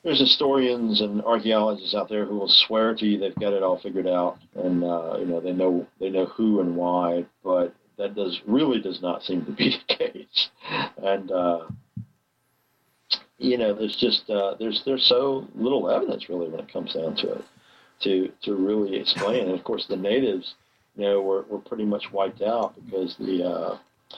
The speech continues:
the natives of East, the Rapa Nui, you know, they were sold off to slavery.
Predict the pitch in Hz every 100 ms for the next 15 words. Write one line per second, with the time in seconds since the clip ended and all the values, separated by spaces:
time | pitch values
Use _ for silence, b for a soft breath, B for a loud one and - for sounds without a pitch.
0 | B B _ _ 104 98 101 120 101 90
1 | - 98 95 90 95 - 95 95 107 107
2 | 101 98 110 110 101 - 101 95 110 107
3 | - 104 98 90 98 - 92 113 139 -